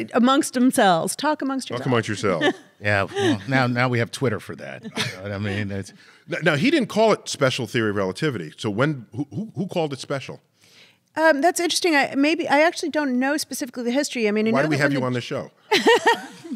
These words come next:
Speaker 1: Uh, 'cause I could explain
Speaker 2: Someone out there know
Speaker 1: relativity.
Speaker 2: why?
Speaker 1: <laughs> I mean, the general theory obviously came later when he included the curvature of space-time, but I don't know who actually coined it special. It was just the theory of relativity at the time.
Speaker 2: Right, 'cause the p-, paper was on the electrodynamics of moving bodies.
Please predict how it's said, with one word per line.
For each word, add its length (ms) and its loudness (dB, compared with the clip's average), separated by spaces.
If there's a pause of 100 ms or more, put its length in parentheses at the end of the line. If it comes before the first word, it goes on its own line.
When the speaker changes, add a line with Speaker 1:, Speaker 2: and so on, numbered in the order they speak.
(140)
Speaker 1:
Uh, 300 0
'cause 200 -4 (320)
I 100 6
could 180 2
explain 480 2
Speaker 2:
Someone 220 6
out 160 4
there 140 4
know 280 6 (160)
Speaker 1:
relativity. 60 4
Speaker 2:
why? 680 4 (520)
Speaker 1:
<laughs> 60 0
I 40 0
mean, 120 6
the 80 6
general 680 4
theory 680 4
obviously 680 0
came 340 -2
later 340 4
when 120 0
he 160 -2
included 960 -4
the 160 -6
curvature 420 -2
of 80 -4
space-time, 680 -2 (320)
but 220 -4
I 80 4
don't 140 2
know 100 2
who 80 2
actually 260 0
coined 320 0
it 140 -4
special. 920 -2
It 100 -6
was 140 -6
just 180 -4
the 60 -6
theory 200 0
of 100 -2
relativity 440 -2
at 100 -10
the 60 -10
time. 200 -6
Speaker 2:
Right, 120 -8
'cause 140 -4
the 100 -2
p-, 180 -18
paper 260 -2
was 200 -2
on 320 0
the 160 -2
electrodynamics 960 -4
of 100 -10
moving 260 -8
bodies. 400 -12